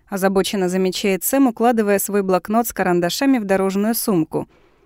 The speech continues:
"Мы точно не сможем за ней заехать?" "Нет, милый, но мы обязательно купим тебе маску во Флориде".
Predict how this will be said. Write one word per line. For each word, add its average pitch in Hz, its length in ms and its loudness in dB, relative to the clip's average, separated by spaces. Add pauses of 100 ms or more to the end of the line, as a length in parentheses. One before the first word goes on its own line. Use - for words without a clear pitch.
(120)
"Мы 240 220 4
точно 415 380 2
не 370 120 6
сможем 220 400 2
за 208 100 2
ней 202 180 2
заехать?" 208 640 -2 (840)
"Нет, 233 320 2
милый, 175 580 0
но 240 140 8
мы 339 140 10
обязательно 240 600 4
купим 202 320 0
тебе 170 240 0
маску 226 320 0
во 202 140 2
Флориде". 180 520 2